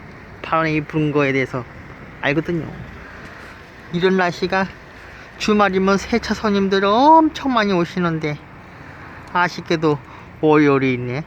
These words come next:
월요일. 으흐흐흐.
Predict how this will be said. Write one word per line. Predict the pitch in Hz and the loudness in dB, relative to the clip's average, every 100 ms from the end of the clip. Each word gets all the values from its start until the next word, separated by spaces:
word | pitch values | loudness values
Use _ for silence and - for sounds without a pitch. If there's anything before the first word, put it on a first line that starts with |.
| - | -8
월요일. | 135 127 127 120 113 120 117 113 156 156 - - - - - - - - | -2 0 2 0 -2 0 -2 -2 -4 -6 -14 -20 -20 -20 -20 -20 -16 -6
으흐흐흐. | 147 156 190 214 190 185 175 - 151 147 151 | -2 0 2 2 2 0 0 -4 -6 -4 -8